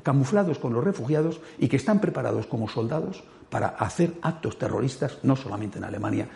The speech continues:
sino en el conjunto de Europa. No tiene nada que ver ni siquiera ese criminal narcotraficante y de las maras que entra ilegalmente en Estados Unidos con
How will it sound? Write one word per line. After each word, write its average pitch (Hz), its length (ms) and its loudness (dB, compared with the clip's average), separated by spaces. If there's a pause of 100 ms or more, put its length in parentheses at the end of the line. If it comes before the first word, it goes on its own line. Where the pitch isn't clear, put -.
(120)
sino - 280 -4
en - 80 -4
el 92 80 -6
conjunto - 540 -6
de - 80 -6
Europa. - 380 -8 (580)
No 107 180 4
tiene 131 200 6
nada 151 180 6
que 147 100 6
ver 127 160 6
ni 156 120 10
siquiera 202 500 4
ese 156 560 -2
criminal 151 680 6
narcotraficante 135 960 0
y 131 80 -2
de 131 100 0
las 123 220 -2
maras 127 460 2 (200)
que 135 160 6
entra 131 340 6
ilegalmente 123 1120 2
en 107 140 0
Estados 107 400 -2
Unidos 208 400 2 (260)
con - 280 0